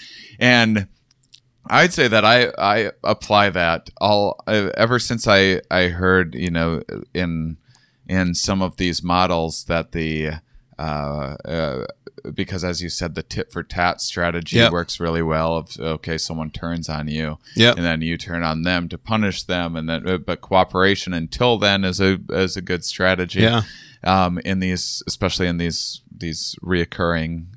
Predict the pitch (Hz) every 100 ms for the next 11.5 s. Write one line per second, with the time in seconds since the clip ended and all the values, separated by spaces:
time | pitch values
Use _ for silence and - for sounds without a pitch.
0 | - 80 78 78 78 - _ - - -
1 | - 85 78 - 98 92 95 87 87 -
2 | 87 82 87 92 - - - - - 90
3 | 90 85 87 90 87 87 87 82 - -
4 | 92 95 92 85 85 90 92 95 87 85
5 | 82 92 90 92 85 - - _ - 92
6 | 90 - 92 - 80 107 113 117 98 -
7 | 92 101 95 87 80 76 _ _ _ _
8 | 87 - 82 65 73 78 - 80 76 -
9 | - - _ _ _ - 82 - 87 80
10 | - 87 82 - - - - 123 127 151
11 | - - 147 - 139